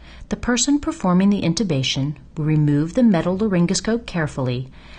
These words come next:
leaving the soft plastic E T tube in place. The E T tube is then connected to a device to provide breaths to your baby. Next,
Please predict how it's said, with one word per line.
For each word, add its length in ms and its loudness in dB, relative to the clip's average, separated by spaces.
leaving 380 2
the 100 2
soft 560 -2
plastic 560 -4
E 140 -2
T 220 -4
tube 320 -2
in 160 0
place. 500 -6
The 220 0
E 60 2
T 240 -2
tube 500 -2
is 180 -4
then 200 0
connected 600 0
to 180 0
a 60 0
device 640 -4
to 120 -10
provide 500 -4
breaths 500 -4
to 160 -8
your 160 -4
baby. 460 -6
Next, 480 0